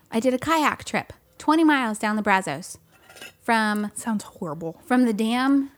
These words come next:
Speaker 2: And it just sounds worse the more you talk about
Speaker 1: at
Speaker 2: it.
Speaker 1: Possum Kingdom down to Rochelle's, which is where we rented from.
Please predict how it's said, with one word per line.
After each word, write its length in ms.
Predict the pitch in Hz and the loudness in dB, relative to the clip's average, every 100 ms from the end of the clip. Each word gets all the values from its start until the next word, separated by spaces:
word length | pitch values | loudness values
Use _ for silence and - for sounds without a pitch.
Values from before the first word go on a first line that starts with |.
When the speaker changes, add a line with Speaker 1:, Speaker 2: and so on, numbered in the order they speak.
| _ | _
Speaker 2:
And 100 | 226 | -2
it 20 | |
just 180 | 214 247 | 0 0
sounds 280 | 240 214 196 | 2 0 0
worse 240 | 190 180 | -4 -4
the 100 | - | -6
more 160 | 180 160 | -10 -10
you 80 | 156 | -10
talk 220 | 147 151 | -10 -10
about 160 | 160 208 | -2 -2
Speaker 1:
at 60 | |
Speaker 2:
it. 40 | 160 | 2
Speaker 1:
Possum 360 | 220 214 220 | 2 2 0
Kingdom 560 | 226 254 269 277 277 262 _ _ _ _ _ - | 4 6 6 6 4 0 _ _ _ _ _ -2
down 340 | 247 226 226 | 2 2 0
to 540 | - 226 202 196 202 196 _ _ | 0 -2 0 -2 -4 -8 _ _
Rochelle's, 480 | 202 185 214 202 202 | -6 -2 0 0 -2
which 160 | 196 - | -6 -6
is 140 | 185 | -4
where 120 | 185 | -4
we 240 | 175 170 185 - - | -4 -6 -10 -18 -8
rented 360 | 196 185 196 | -4 -4 -6
from. 280 | - 202 202 | -4 -4 -4